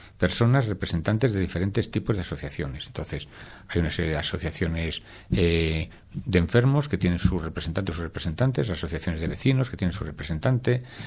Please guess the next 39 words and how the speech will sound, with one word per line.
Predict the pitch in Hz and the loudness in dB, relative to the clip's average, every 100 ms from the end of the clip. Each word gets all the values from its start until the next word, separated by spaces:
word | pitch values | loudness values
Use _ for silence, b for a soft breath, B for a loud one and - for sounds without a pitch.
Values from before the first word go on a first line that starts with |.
| B B | B B
asociaciones | 85 85 85 80 | 0 0 0 0
de | |
padres | 82 80 78 | 0 0 0
de | |
alumnos, | 78 120 139 127 - | 4 4 6 2 0
etcétera. | - - - 71 73 B B | -6 -6 -4 -6 -8 B B
Entonces, | 90 - 117 117 | -2 2 2 0
por | - 90 | 0 2
dif-, | 92 - | 2 0
diferentes | - 98 107 110 110 | 0 0 2 2 2
colectivos | - 120 107 135 131 139 - | 2 2 4 2 2 0 -4
ten-, | - 92 87 B B B B | -2 0 0 B B B B
tenemos | 92 95 | 2 4
la | 92 | 4
Comisión, | 90 87 85 107 104 117 127 - | 2 0 2 2 4 4 0 -2
eh, | - 92 87 78 - B B | 0 2 2 -2 -6 B B
Ciudadana | - 95 101 120 | 0 2 4 4
que, | 120 92 90 90 | 4 4 4 0
que | - 90 | 0 0
nos | 87 | 2
da | 87 110 110 107 - | 4 6 6 2 -6
soporte | - 107 - 135 127 | -4 -2 2 2 2
y | 113 | 0
hacemos, | 98 110 - - | 2 0 -2 -4
pues, | 92 85 | -4 -2
un, | - 95 95 | 0 0 0
un | 95 | -2
feedback. | 98 76 82 80 | -2 -2 -2 -4
Entonces, | 78 92 92 90 - B B B B | -4 -4 -2 -4 -6 B B B B
eh, | - 90 | 0 2
los | 90 - | 2 -2
estamos | - 92 92 | 0 2 4
invitando, | 95 90 104 101 87 80 | 2 2 2 2 0 -2
cuando | 87 80 | -4 -2
se | 90 | -2
van | 95 98 | 0 2
pidiendo | 104 98 101 | 2 2 2
los | 90 | 0
proyectos | - 98 107 - - - | 0 2 2 -2 -8 -8